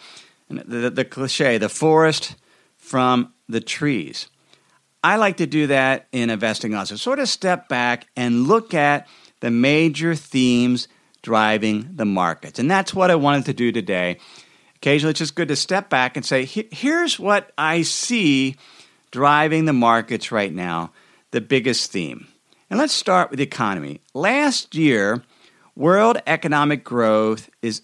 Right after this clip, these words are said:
estimated to have slowed between, to between two point four percent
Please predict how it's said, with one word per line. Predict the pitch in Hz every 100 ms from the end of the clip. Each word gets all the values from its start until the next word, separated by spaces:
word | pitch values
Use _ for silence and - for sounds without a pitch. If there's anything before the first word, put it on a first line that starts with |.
| -
estimated | 143 156 160 143 139 135 123 -
to | 123
have | -
slowed | - 127 139 131 120 107
between, | 117 - 120 110 104
to | -
between | 107 101 120 104
two | - 233 226
point | 240 214
four | - 147 135 139 160 _ _ _
percent | - 160 - 120 113